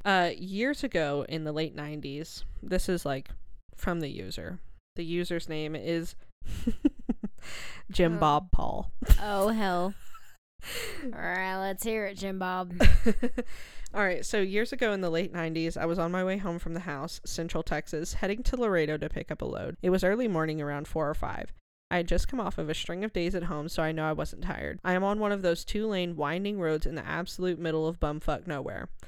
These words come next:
Speaker 1: when I see something on the side of the road at the edge of my high beams.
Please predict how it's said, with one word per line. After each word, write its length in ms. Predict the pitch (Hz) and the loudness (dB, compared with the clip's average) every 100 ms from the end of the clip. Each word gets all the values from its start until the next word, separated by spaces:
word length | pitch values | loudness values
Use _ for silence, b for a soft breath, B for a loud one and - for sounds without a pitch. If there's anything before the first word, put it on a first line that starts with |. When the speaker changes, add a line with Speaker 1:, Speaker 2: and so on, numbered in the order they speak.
| B _ _ | B _ _
Speaker 1:
when 100 | 190 202 | -2 2
I 80 | |
see 180 | 214 247 | 2 2
something 360 | - 202 185 175 | 0 0 -2 -2
on 60 | 165 | -4
the 40 | |
side 180 | - 156 | 0 0
of 60 | 170 | 0
the 80 | |
road 360 | 156 143 147 151 - | 0 0 0 -4 -4
at 160 | 170 | -4
the 140 | - - | -4 0
edge 200 | 220 208 | 0 0
of 100 | 208 | 0
my 140 | 180 | -2
high 240 | 180 160 147 | -2 -4 -4
beams. 480 | - - 170 - | -8 -12 -12 -8